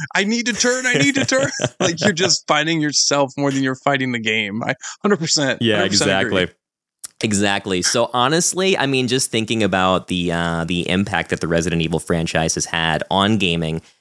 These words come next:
Speaker 2: and the way it's influenced survival horror, really in a lot of ways founded, I think, the genre of survival horror, uh, as we know it today. I, I think we have a very strong contender here to start off, Brad. So I'm gonna give Resident Evil an eight out of ten.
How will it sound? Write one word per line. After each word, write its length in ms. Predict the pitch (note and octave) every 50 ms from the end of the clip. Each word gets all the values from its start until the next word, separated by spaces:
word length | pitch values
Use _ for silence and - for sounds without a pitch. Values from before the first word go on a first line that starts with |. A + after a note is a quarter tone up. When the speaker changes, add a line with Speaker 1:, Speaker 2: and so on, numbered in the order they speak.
| _
Speaker 2:
and 120 | - F#2+ F#2
the 40 | F#2
way 120 | G2 F#2+
it's 120 | F2+ -
influenced 420 | G#2+ G#2+ G2+ - G#2 F#2+ F2 - -
survival 340 | G2 F2 F2 F2 E2+ E2 D#2+
horror, 320 | F#2 G2 A#2 C#3+ A#2 D#2 D2+
really 260 | G2 G#2+ A#2 A#2 G#2+
in 60 | G2+ F#2
a 20 |
lot 220 | F2 F2 F#2 G#2
of 60 | G#2+ F#2+
ways 240 | F2 E2 D#2 - -
founded, 420 | - - F#2+ G#2+ C3+ C#3 G#2 F2 -
I 120 | C#2+ D#2+
think, 240 | - - D#2 D#2 -
the 80 | F2
genre 460 | D#2+ E2+ D#2+ D2+ C#2+ A#1+ B1 C2 - - - _ _ _ _ _ -
of 400 | F#2 F2 E2+ E2 E2 E2 - -
survival 500 | - - G2 F2 F2 E2+ E2+ D#2+ E2 E2
horror, 420 | - F2+ E2 E2 E2+ E2 E2 D#2 B1+
uh, 120 | D#2+ E2 -
as 200 | F#2 F#2 F2 F2+
we 120 | G2 F2
know 160 | F2 F2+ F2
it 100 | F2 E2
today. 480 | - F2+ D#2 F2 E2+ F2 F#2 A2 C3+ C3 _ _ _ _ _ _ -
I, 220 | G2+ A2+ C#3+ F3+ -
I 80 | B2 B2+
think 180 | - F#3+ F3+
we 60 | F3
have 100 | D3+ A2+
a 40 | A2
very 340 | G2+ F#2 A2+ A#2 B2+ C3+ B2+
strong 320 | A#2 - - A2+ G#2+ G#2+ G#2
contender 360 | G#2 F#2+ - G#2 G2+ A2 G#2
here 160 | F#2+ G2 F#2
to 80 | F2 F2+
start 220 | - - F#2 F2+ F2+
off, 260 | F2+ F2+ F#2+ - -
Brad. 280 | F#2+ F2 F2 E2+ E2+
So 120 | - G2 - -
I'm 160 | F2 F#2+ B2+
gonna 200 | C#3+ G3+ F#3+ E3
give 260 | B2+ B2+ A#2+ G#2+ F#2
Resident 420 | F2+ F2+ F#2 G2 A#2 A#2 A2+ G2 - -
Evil 460 | F2 F2+ F2 G#2+ B2 C3 D#3+ E3+ - - - _ _ _ _ _ _ _ _ _ _ _ - F#2
an 120 | G2 G2 - -
eight 220 | G2+ G2+ A#2 C3+ - G#2
out 140 | G2+ F#2+
of 100 | E2 D2+
ten. 420 | - - - - G2 F2 D2 -